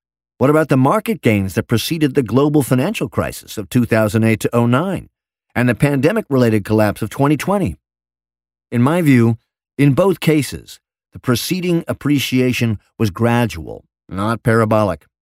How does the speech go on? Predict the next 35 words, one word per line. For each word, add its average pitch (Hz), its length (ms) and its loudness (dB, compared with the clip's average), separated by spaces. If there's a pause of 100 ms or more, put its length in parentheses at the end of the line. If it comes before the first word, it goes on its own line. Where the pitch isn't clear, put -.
(360)
It 139 120 0
wasn't 147 380 0
driven 131 320 2
by 120 240 0
overheated 117 580 2
psychology, 92 880 -4
and 160 220 0
it 175 100 -2
didn't 160 260 2
take 143 260 0
stock 139 320 0
prices 113 380 -2
to 127 100 -2
crazy 113 400 2
heights. 135 460 -2 (720)
Moreover, 127 600 2 (420)
high 104 220 2
stock 113 320 0
prices 113 440 0
weren't 123 360 0
the 156 100 -4
cause 117 460 2
of 117 160 0
either 82 280 -4
crisis. - 680 -2 (720)
The 127 180 2
excesses 143 720 -2
in 117 180 0
the 104 80 0
former 202 560 -2 (300)
lay 98 180 0
in 104 220 -2
the 110 60 0
housing 139 420 0
market - 420 -8